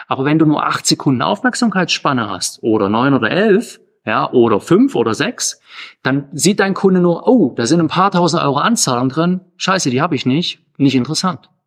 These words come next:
Wenn du stattdessen diese Anzahlung in den Nachlass reinnimmst, hast du das gleiche Ergebnis in der Rate, aber dein Kunde sieht, Bildsprache, null Euro Anzahlung, niedrige Rate, klingt interessant, ich ruf mal an.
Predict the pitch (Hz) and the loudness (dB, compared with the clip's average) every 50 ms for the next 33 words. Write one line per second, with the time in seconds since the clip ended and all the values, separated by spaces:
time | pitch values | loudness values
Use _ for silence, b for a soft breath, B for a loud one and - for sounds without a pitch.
0 | _ _ _ _ _ _ B B B B B B B - 156 202 202 202 185 - | _ _ _ _ _ _ B B B B B B B 0 2 4 4 2 2 0
1 | 190 180 - 180 175 - - 160 143 147 135 143 135 127 - 160 196 233 233 - | -2 -2 0 0 -2 0 0 0 0 0 0 0 -2 -2 0 -2 -2 0 -2 -2
2 | - - 185 160 147 131 120 104 104 117 - 135 135 131 135 165 185 208 208 - | -4 -4 -2 -2 0 0 0 -2 -4 -2 -2 0 0 2 0 0 -2 -2 -2 -4
3 | 220 202 - - - 156 143 123 113 98 98 - - 139 135 - - 131 135 - | -4 -4 -4 -6 -6 -4 -4 -4 -4 -4 -6 -6 -6 -6 -6 -4 -2 -2 -2 -2
4 | - - - 160 165 190 202 - 196 175 190 175 151 170 160 - 160 151 139 131 | -2 0 0 0 2 2 0 0 0 0 0 0 2 0 -2 -2 -2 -2 -2 -2
5 | 135 147 160 180 190 190 - 139 131 131 127 139 135 131 127 - - 185 185 160 | -2 -2 -2 -2 -4 -4 -4 -4 -2 -2 -2 0 0 -2 -2 0 2 2 2 4
6 | 143 139 131 110 - - 180 220 233 220 175 131 - - - - _ _ _ _ | 4 4 2 2 2 0 2 2 4 4 2 2 0 -2 -14 -16 _ _ _ _
7 | _ _ _ _ _ _ - 180 196 196 190 - - - - 120 104 101 107 - | _ _ _ _ _ _ 2 2 4 4 2 -2 -4 -4 -4 -6 -6 -6 -6 -6
8 | - 143 147 _ _ _ - 143 156 175 170 175 151 143 139 143 135 139 - 123 | -8 -8 -8 _ _ _ 0 4 4 6 4 4 2 0 -4 -4 -4 -4 -4 -4
9 | 120 123 117 - - 135 127 131 131 120 113 131 156 170 - 180 170 151 165 135 | -4 -2 -4 -2 -2 -2 -2 0 -2 0 2 2 2 2 2 0 0 0 0 -2
10 | 123 113 110 117 - - 135 127 - - - 127 117 110 113 127 123 127 143 139 | 0 -2 -2 -2 -2 -4 -4 -4 -4 -4 -2 -2 -2 0 -2 -4 -4 -4 -4 -4
11 | - 117 101 95 101 101 - 131 - - 113 90 - - 123 131 - - 185 180 | -4 -6 -8 -8 -10 -10 -8 -8 -8 -8 -10 -12 -10 -8 -8 -6 -6 -4 -4 -4
12 | 135 | -6